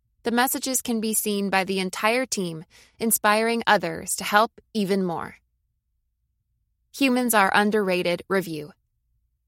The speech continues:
After reading The End of Jobs yesterday, I found Humans Are Underrated a great addition to the topic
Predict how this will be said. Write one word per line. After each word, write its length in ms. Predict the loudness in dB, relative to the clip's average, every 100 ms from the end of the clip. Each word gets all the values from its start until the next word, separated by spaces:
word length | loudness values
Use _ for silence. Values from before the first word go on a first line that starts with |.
| _ _
After 280 | -2 0 0
reading 540 | 0 0 0 0 -2
The 340 | -4 -4 -4 0
End 240 | 0 0
of 140 | -2 -2
Jobs 440 | 2 2 0 -2
yesterday, 600 | -4 -4 -6 -8 -10 -12 _ _ _ -6
I 100 | 2
found 280 | 4 4
Humans 440 | 0 -4 -2 0 2
Are 120 | 2
Underrated 680 | 2 2 0 -2 -2 -4 -6
a 80 | -6
great 340 | -2 0 0
addition 540 | -4 -4 -2 -2 -4 -6
to 100 | -6
the 120 | -6
topic 500 | 0 0 0 -2 -6